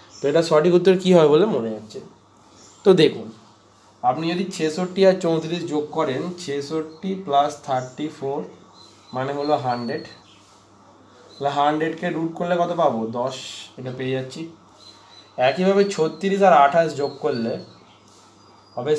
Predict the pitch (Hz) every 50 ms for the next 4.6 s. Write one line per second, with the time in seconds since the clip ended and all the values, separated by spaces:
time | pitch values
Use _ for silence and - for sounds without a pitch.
0 | 151 - 151 151 147 - - - 160 151 - 151 151 135 - - - - - 120
1 | 127 127 135 135 135 151 143 131 131 139 143 139 - 151 156 156 156 160 151 151
2 | 156 147 - 120 123 143 - - - - - _ _ _ _ - - - _ -
3 | 120 123 123 - - 135 - 135 135 135 139 131 127 131 - - - - - -
4 | _ _ - - - - _ _ _ - - 151